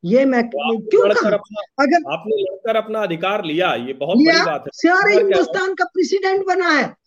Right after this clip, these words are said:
Speaker 1: और मैंने
Speaker 2: आपने
Speaker 1: ये
Speaker 2: लड़कर
Speaker 1: उनको कहा था, जब मेरे को दीवार के साथ कोई लगा देता है, आ, ये एक फ्रेज है कि आप you push somebody to the wall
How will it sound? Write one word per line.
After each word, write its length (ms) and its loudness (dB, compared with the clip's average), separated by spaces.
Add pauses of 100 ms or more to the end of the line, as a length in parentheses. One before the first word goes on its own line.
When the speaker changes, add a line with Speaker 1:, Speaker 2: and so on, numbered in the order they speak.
(260)
Speaker 1:
और 160 2
मैंने 300 2
Speaker 2:
आपने 160 0
Speaker 1:
ये 100 2
Speaker 2:
लड़कर 400 -2
Speaker 1:
उनको 180 -2
कहा 280 -2
था, 280 -2 (260)
जब 220 0
मेरे 240 2
को 120 -6
दीवार 400 0
के 140 -4
साथ 200 -4
कोई 200 -4
लगा 280 -2
देता 300 -4
है, 440 2 (320)
आ, 200 0
ये 280 2
एक 80 -2 (140)
फ्रेज 380 2
है 240 -2 (380)
कि 60 0
आप 260 0
you 140 0
push 300 -2 (120)
somebody 440 -2
to 60 -4
the 120 2
wall 260 2